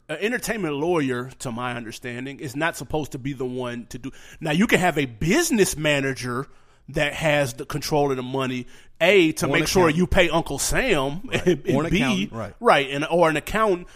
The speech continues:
Speaker 1: to make sure your ass ain't overspending what you bringing in.
Speaker 2: Right.
Speaker 1: That would be the,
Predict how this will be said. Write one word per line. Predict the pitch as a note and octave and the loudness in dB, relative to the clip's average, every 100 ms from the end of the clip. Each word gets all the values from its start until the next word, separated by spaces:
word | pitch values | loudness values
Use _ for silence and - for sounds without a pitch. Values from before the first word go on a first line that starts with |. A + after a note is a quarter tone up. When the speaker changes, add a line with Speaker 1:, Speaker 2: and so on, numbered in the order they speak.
| - | -10
Speaker 1:
to | - | -2
make | F3 F3+ | 2 2
sure | - F#3 | 2 0
your | E3+ F#3+ E3 | 2 2 4
ass | D#3+ C#3+ - | 2 -2 -4
ain't | D3+ D3 - | -6 -6 -2
overspending | E3 D3+ C#3+ - E3+ D#3+ C#3+ | 0 0 -2 -4 -2 -2 -2
what | C#3+ - | -4 -4
you | C#3 | -6
bringing | C3 C3+ B2+ | -6 -6 -4
in. | C#3+ C3+ G#2+ G2 | -4 -4 -8 -12
Speaker 2:
Right. | G#2 E2+ - - C3+ | -10 -12 -14 -16 -2
Speaker 1:
That | E3+ C#4+ - - | 4 4 4 -6
would | F3+ F3+ D#3+ | 0 2 2
be | |
the, | - | -2